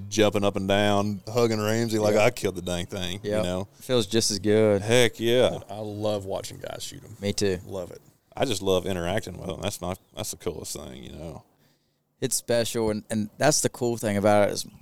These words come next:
Speaker 2: man, obviously if you yelp a bird up, you, you want to be shot. Um,
Speaker 1: Yeah.
Speaker 2: but that experience that you get to have with, you know, the turkey and the guys around you, it, you're, you're a team at that point. You know, you're working
Speaker 1: Mm-hmm.
Speaker 2: together. It's not about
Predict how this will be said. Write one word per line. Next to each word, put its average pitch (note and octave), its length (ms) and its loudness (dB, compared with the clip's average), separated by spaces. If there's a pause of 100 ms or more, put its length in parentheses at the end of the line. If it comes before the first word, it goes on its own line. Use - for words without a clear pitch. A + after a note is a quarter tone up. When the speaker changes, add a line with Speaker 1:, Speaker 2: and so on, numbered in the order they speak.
Speaker 2:
man, A#2+ 380 4 (720)
obviously A#2 580 2
if F#2+ 140 -2
you G#2+ 80 -2
yelp G#2 300 6
a F#2 60 -2
bird F#2 280 4
up, F#2 260 4 (520)
you, G2 180 -20 (140)
you F2+ 120 -8
want F2 260 -4
to - 60 -18
be E2+ 100 -4
shot. D#2+ 480 0 (280)
Um, G2 340 -10
Speaker 1:
Yeah. F#2 260 0
Speaker 2:
but G#2 280 -4 (520)
that B2 120 4
experience B2+ 440 -2
that A#2 60 0
you A2 60 -4
get A2+ 140 2
to G#2+ 60 -4
have G#2+ 420 0
with, G#2+ 260 -4 (240)
you G#2 100 -4
know, G#2 120 4
the G2+ 80 4
turkey A2 360 0
and F#2+ 200 -6
the G2 80 -8
guys G#2+ 300 2
around G#2+ 340 -4
you, G2 300 -10
it, A#2 180 -4
you're, C3 260 4 (180)
you're B2+ 180 6
a - 20 4
team D3 340 2
at - 60 -12
that G2 200 2
point. A2 240 0
You G2+ 60 -8
know, G#2+ 100 2
you're A2 140 2
working G#2+ 220 -2
Speaker 1:
Mm-hmm. G2+ 60 -4
Speaker 2:
together. A2+ 360 0
It's G2+ 160 -6
not A2+ 200 2
about G#2+ 420 4